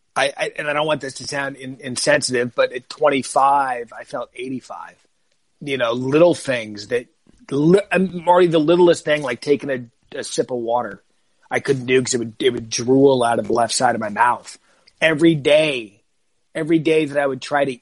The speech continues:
eat, and I really couldn't eat that well, I would, I would cry every day I had lunch for about a week and a half. Literally sit there and sob 'cause I couldn't eat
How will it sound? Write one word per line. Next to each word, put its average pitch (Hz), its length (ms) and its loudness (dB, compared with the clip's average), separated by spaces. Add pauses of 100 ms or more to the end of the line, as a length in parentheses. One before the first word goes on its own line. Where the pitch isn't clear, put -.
eat, 151 300 -8 (640)
and 131 120 -2
I 123 40 0
really 143 320 0
couldn't 131 420 -10
eat 151 240 -2
that 135 260 0
well, 117 360 0
I 143 140 4
would, 123 220 -2
I 139 120 2
would 131 340 -4 (240)
cry 131 500 2
every 123 260 -4
day 117 200 -4
I 110 80 -8
had 107 200 -16
lunch 107 380 -10
for 117 160 -4
about 110 360 -2 (400)
a 123 80 -4
week 117 280 2
and 110 80 0
a 104 40 -6
half. 104 400 -4 (580)
Literally 147 520 4
sit - 320 -4
there 131 160 0
and 113 140 -10
sob 117 760 -4 (360)
'cause 131 140 -6
I 110 80 -2
couldn't 147 420 -2 (180)
eat 135 320 -8